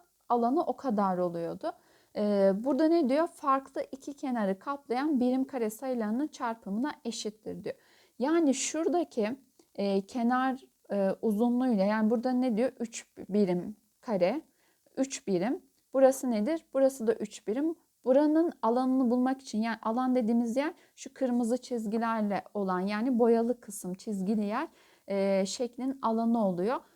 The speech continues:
Üç çarpı üç nedir? Dokuz birim kare bu şeklin alanıdır. E, bu aslında şuradan geliyor çocuklar.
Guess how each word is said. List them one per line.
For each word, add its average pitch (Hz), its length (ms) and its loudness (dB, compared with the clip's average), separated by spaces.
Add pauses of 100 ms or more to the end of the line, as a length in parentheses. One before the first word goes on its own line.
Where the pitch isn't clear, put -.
(180)
Üç 311 280 -4
çarpı 233 420 -4
üç - 320 -10
nedir? 262 340 -2 (180)
Dokuz 240 440 -2
birim 202 340 2
kare 226 380 -4 (260)
bu 269 80 -4
şeklin 269 600 -2 (160)
alanıdır. 233 600 0 (300)
E, 233 360 2
bu 320 100 6
aslında 330 440 0
şuradan 285 540 -2
geliyor 180 300 0
çocuklar. 208 680 -8